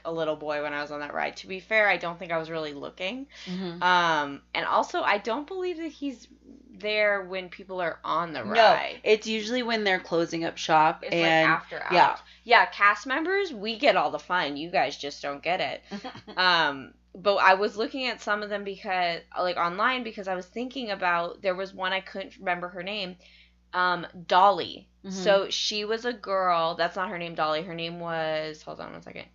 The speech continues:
Speaker 1: Regina Young. And, but she's known as Dolly. And she actually fell out of her seat while riding the Matterhorn.
Speaker 2: Ooh, I do remember this.
Speaker 1: And an ongoing bobsled struck
Speaker 2: Yeah.
Speaker 1: her.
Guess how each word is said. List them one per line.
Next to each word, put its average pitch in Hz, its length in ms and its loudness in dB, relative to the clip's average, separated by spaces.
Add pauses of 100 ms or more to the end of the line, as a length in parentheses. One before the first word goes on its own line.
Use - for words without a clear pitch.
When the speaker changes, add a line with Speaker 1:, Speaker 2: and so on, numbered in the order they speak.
(300)
Speaker 1:
Regina 196 460 -4
Young. 151 420 -2 (500)
And, 180 460 0
but 175 240 2
she's 202 260 -6
known 180 300 -2
as 170 260 -4
Dolly. 147 760 -2 (100)
And 175 240 -4
she 196 440 -6
actually 180 420 -2 (220)
fell 180 540 4 (180)
out 185 240 6
of 202 100 -8
her 190 160 -8
seat 185 400 -8
while 165 160 0
riding 160 320 0
the 156 80 -8
Matterhorn. 165 640 -4
Speaker 2:
Ooh, 226 240 2
I 196 160 2
do 208 180 -10
remember 208 300 -6
this. 156 320 -4
Speaker 1:
And 190 260 2
an 185 240 0
ongoing 180 560 2
bobsled 156 800 0 (120)
struck 180 360 2
Speaker 2:
Yeah. - 100 2
Speaker 1:
her. 143 320 -2